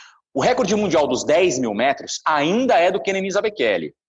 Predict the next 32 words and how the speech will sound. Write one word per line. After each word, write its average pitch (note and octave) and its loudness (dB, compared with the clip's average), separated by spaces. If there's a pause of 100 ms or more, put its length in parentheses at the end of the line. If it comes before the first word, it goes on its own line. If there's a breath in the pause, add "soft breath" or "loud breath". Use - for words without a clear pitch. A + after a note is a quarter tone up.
Ele A2+ -4
tem C3+ -4
vinte F3 -2
e F3 -8
seis D3+ -2
minutos C#3+ -2
e D3+ -8
dezessete D3+ -2
segundos. F2 -10 (560 soft breath)
Mas G3 2
no G3 0
dia D3+ 0
sete - 0
de F3+ 0
outubro, F#3+ 0
a C3+ 0
gente D3 -6
pode C#3+ 0
falar B2+ 0
disso - -6
depois, E3+ -2
no F3+ -8
dia F3+ 0
sete - -4
de F#3 -2
outubro, F3+ -4
o G3+ -2
Joshua C#3 0
Cheptegei, D3+ -2
esse B2 -6
mesmo F3 -2
ugandense, D#3 -4